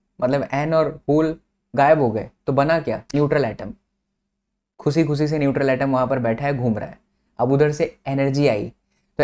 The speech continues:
एनर्जी के मिलते ही होगा क्या? चलिए मान लेते हैं सिलिकॉन था यहाँ पर न्यूट्रल एटम, तो ये एनर्जी आया एचसी by lambda और इस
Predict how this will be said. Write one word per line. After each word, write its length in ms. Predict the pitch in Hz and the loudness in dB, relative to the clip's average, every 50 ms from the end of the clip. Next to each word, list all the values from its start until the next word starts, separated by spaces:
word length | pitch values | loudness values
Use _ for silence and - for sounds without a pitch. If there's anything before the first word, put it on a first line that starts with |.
| - - | 0 4
एनर्जी 340 | 139 135 135 135 139 165 160 | 4 4 6 6 6 6 6
के 100 | 160 160 | 6 4
मिलते 300 | 151 147 143 139 151 160 | 4 4 4 4 4 4
ही 60 | 156 | 6
होगा 280 | 151 147 147 143 139 131 | 6 6 8 6 6 4
क्या? 180 | - 113 110 | 4 2 0
चलिए 280 | 113 - 123 123 131 131 | 2 2 2 2 2 4
मान 200 | 127 131 135 135 | 4 4 4 4
लेते 220 | 139 143 139 147 | 4 2 2 0
हैं 80 | 143 139 | -2 0
सिलिकॉन 520 | - 139 131 127 - 135 123 104 90 - - _ _ _ _ _ _ _ _ _ - | 2 2 0 2 2 2 2 2 0 -4 -10 _ _ _ _ _ _ _ _ _ 0
था 120 | 127 117 | 0 2
यहाँ 240 | 107 110 113 117 110 | 2 2 2 0 0
पर 120 | 98 117 113 | 0 2 2
न्यूट्रल 360 | 117 123 120 120 123 123 110 | 2 2 2 2 2 2 2
एटम, 300 | 101 92 - 95 101 98 - _ _ _ _ _ _ _ _ _ _ _ _ _ _ _ _ _ _ _ _ _ _ _ _ _ _ _ _ _ _ - | 0 0 -4 -6 -8 -8 -10 _ _ _ _ _ _ _ _ _ _ _ _ _ _ _ _ _ _ _ _ _ _ _ _ _ _ _ _ _ _ 0
तो 60 | 127 | 2
ये 180 | 123 131 147 156 | 4 6 4 4
एनर्जी 520 | 147 143 131 123 127 127 127 127 147 - - 127 | 4 2 2 2 2 2 2 0 0 0 0 0
आया 280 | 117 110 113 127 156 175 175 - _ _ _ _ - | 0 2 4 2 2 2 0 -6 _ _ _ _ -6
एचसी 260 | 123 120 - - 143 | -6 -6 -2 -2 0
by 120 | 131 127 127 | 2 4 4
lambda 380 | 117 117 117 113 127 143 165 170 - | 4 4 4 4 4 2 2 2 2
और 200 | 131 120 117 - - - | 0 0 0 -2 -4 -4
इस 120 | 143 143 | -4 -4